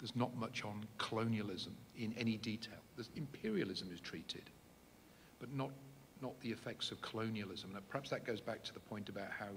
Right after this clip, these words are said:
Lewis was understood in parts of the non-metropolitan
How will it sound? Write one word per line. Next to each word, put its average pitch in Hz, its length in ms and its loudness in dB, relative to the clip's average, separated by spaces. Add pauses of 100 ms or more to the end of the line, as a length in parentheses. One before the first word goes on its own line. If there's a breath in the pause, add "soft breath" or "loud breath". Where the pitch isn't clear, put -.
Lewis 101 240 -2
was 101 100 -2
understood 95 640 -2 (760 loud breath)
in 98 160 -2
parts - 540 -2 (100)
of 95 240 -2
the 107 60 -6
non-metropolitan 98 1000 -2